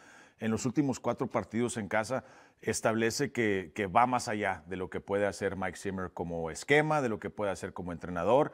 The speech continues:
Simple y sencillamente no existen los jugadores en estos momentos dentro del plantel de los Vaqueros de Dallas para poner una defensiva competitiva dentro del campo, y esa es la realidad de las cosas.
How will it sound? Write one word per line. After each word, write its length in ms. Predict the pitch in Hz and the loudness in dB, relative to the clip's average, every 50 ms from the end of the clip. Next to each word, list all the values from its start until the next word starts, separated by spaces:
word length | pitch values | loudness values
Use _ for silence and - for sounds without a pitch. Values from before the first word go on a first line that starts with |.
| - - - - - - | -8 -18 -20 -20 -16 -8
Simple 280 | - - 117 95 123 | -4 -2 -2 -2 -2
y 40 | 110 | -2
sencillamente 600 | 92 104 - - 110 107 107 107 104 - - 107 | -4 -4 -2 -2 -2 0 0 -2 -2 -2 -2 -2
no 200 | 101 101 104 110 | -2 0 0 -2
existen 340 | 110 - - 104 - - 113 | -2 -4 -6 -8 -6 -4 -4
los 140 | 107 95 - | -4 -4 -4
jugadores 400 | - 98 92 92 98 104 98 - | -4 -4 -4 -2 -4 -4 -6 -6
en 80 | 98 98 | -8 -10
estos 160 | 92 - 104 101 | -10 -8 -8 -6
momentos 460 | 95 92 92 90 - 110 95 87 92 | -6 -6 -6 -6 -6 -6 -6 -4 -4
dentro 380 | 90 92 98 113 117 - 147 135 | -2 -2 -2 -2 0 0 2 2
del 100 | 120 98 | 2 2
plantel 340 | - 104 95 85 101 101 110 | 0 -4 -4 -2 -4 -4 -4
de 60 | 113 | -4
los 120 | 104 95 82 | -4 -4 -4
Vaqueros 340 | 95 - - 101 101 101 | -6 -6 -4 -4 -2 -2
de 80 | 90 95 | -2 -2
Dallas 260 | 90 90 95 101 95 | -2 -2 -2 -4 -6
para 240 | - - 90 90 - | -6 -6 -6 -6 -6
poner 220 | - 92 95 98 104 | -6 -6 -6 -4 -4
una 140 | 107 113 107 | -4 -4 -6
defensiva 440 | 95 - 98 85 - - 104 107 | -6 -6 -8 -10 -8 -6 -6 -6
competitiva 640 | 104 - 95 - - 87 - - - - 101 104 107 104 | -6 -8 -8 -8 -8 -10 -12 -12 -8 -6 -4 -4 -4 -4
dentro 300 | 98 95 92 - 101 107 | -6 -8 -8 -6 -4 -4
del 80 | 101 - | -4 -2
campo, 400 | 101 95 98 101 - 127 123 - - - - - - - | -2 -2 -2 0 0 -2 -2 -2 -6 -18 -20 -18 -6 -2
y 140 | 107 110 110 | 2 4 4
esa 180 | 117 - - | 4 2 0
es 60 | 127 123 | 0 -2
la 100 | 117 107 | -2 -2
realidad 520 | 104 98 95 92 90 98 101 107 104 95 - | -2 -4 -4 -4 -2 -2 -2 -2 -2 -6 -8
de 160 | 87 95 95 | -6 -6 -4
las 160 | 92 90 - | -4 -6 0
cosas. 420 | - 143 190 185 - 131 107 - | 2 2 2 4 2 2 0 0